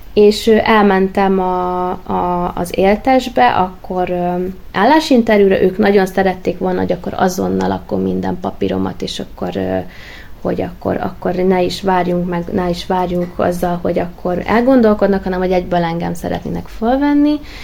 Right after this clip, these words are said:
és akkor ott kértem egy pár nap gondolkodási időt, és amikor kijöttem on-, arról az állásinterjúról, akkor hívtak fel, hogy hát akkor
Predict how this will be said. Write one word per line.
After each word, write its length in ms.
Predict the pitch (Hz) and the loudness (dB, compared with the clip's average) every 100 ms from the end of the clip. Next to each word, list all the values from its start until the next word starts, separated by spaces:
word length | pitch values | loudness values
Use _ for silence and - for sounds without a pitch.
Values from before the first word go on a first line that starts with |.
| - - | -16 -6
és 180 | 202 - | -4 -2
akkor 260 | 202 214 | 0 2
ott 180 | 208 208 | 2 2
kértem 440 | - 226 226 214 | 2 2 2 0
egy 140 | 196 190 - | 0 -4 -2
pár 300 | 202 190 185 | 2 2 2
nap 300 | 185 180 180 | -2 -4 -4
gondolkodási 1000 | 180 190 208 220 262 254 254 247 - 262 | -2 0 0 0 0 2 2 -2 -2 0
időt, 440 | 254 269 269 269 - | 2 4 4 2 2
és 200 | 226 233 | 2 4
amikor 440 | 220 208 226 220 | 4 4 4 2
kijöttem 800 | - 233 202 202 - 196 190 185 | 2 4 4 2 -2 -2 0 -2
on-, 300 | - 190 190 | -2 0 0
arról 380 | - 196 190 185 | 0 2 4 2
az 160 | 180 175 | 0 0
állásinterjúról, 840 | 190 254 269 - 220 214 196 185 | 4 4 4 2 0 2 0 0
akkor 320 | 180 190 185 180 | 0 -2 -4 -6
hívtak 380 | 185 180 - | -6 -6 -8
fel, 180 | - - | -8 -8
hogy 80 | 175 | -8
hát 200 | 185 180 | -10 -12
akkor 180 | - 185 | -10 -8